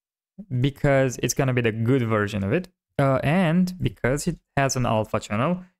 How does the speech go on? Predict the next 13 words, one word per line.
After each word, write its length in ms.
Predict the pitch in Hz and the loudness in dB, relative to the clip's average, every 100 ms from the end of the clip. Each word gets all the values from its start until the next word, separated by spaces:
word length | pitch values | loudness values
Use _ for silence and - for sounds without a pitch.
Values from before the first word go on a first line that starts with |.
| - | -6
you 80 | 139 | -2
need 160 | 156 | 0
to 80 | 185 | 0
save 260 | 180 143 131 | 0 2 2
it 160 | 131 - | -2 0
as 200 | 123 113 | 0 2
a 140 | 123 123 - | -2 -2 -2
P 160 | 113 | 0
N 280 | 101 98 98 | 2 0 0
G, 240 | 101 170 | 2 2
by 180 | 120 98 | 2 0
the 100 | 90 | -2
way. 160 | - | -6